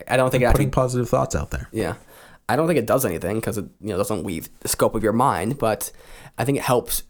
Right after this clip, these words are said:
Speaker 1: you deal with that thing.
Speaker 2: I think it does do something. I think that, uh, if reality is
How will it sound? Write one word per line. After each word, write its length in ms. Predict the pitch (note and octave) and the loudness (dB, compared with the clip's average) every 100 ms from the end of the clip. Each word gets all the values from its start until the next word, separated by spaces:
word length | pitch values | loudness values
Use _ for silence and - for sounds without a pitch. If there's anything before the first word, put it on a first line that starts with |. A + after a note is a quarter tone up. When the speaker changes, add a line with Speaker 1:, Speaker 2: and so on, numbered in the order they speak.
| _ - | _ -6
Speaker 1:
you 340 | C3 A#2+ A#2 | 0 2 2
deal 440 | A#2 A#2+ A2 G2+ - G#2 | 2 2 4 2 -4 -2
with 380 | A2+ F#2 A2+ - - | 0 0 -4 -14 -4
that 260 | G2+ - | -2 -2
thing. 360 | - C2+ B1 B1 - - - | -4 -4 -4 -14 -20 -18 -4
Speaker 2:
I 260 | E2 A2 A2 | 2 4 2
think 300 | - A#2+ A2 | 2 0 2
it 180 | A2 A2+ | 0 2
does 300 | G2+ F2 E2+ | 0 0 -2
do 120 | D#2+ | -2
something. 460 | - D#2 - D#2 | -2 -4 -4 -4
I 100 | D#2 | -2
think 280 | E2 F#2 F2 | 0 -2 -2
that, 260 | F#2 F2 E2+ E2+ E2+ - - | -2 -2 -2 -6 -6 -10 -6
uh, 260 | F2 D#2+ D2 F#2+ | -4 -2 -2 -2
if 160 | F2 | -4
reality 880 | - F2 F2+ F#2 F#2+ G2+ G#2 G#2 G#2 | -2 0 2 2 2 0 2 2 0
is 540 | G2+ F#2+ F#2 E2+ - | 0 0 0 0 -2